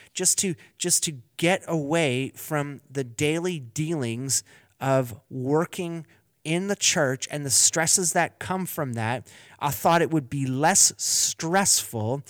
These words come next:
to become a police officer in a community. And so I did all the testing. I did everything you possibly could do to become a police officer. I was enormously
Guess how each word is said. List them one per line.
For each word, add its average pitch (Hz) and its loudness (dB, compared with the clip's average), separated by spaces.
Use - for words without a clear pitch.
to 147 -8
become 156 -4
a 151 -2
police 160 4
officer 147 2
in 151 -4
a 120 -4
community. 104 -6
And 131 -2
so 160 4
I 160 0
did 151 0
all 151 6
the 170 -2
testing. - -4
I 139 -4
did 147 -6
everything 170 -2
you 147 -4
possibly 143 -2
could 139 -10
do 123 -2
to 127 -8
become 131 -4
a 123 -4
police 123 -4
officer. 87 -6
I 139 0
was 151 2
enormously 160 2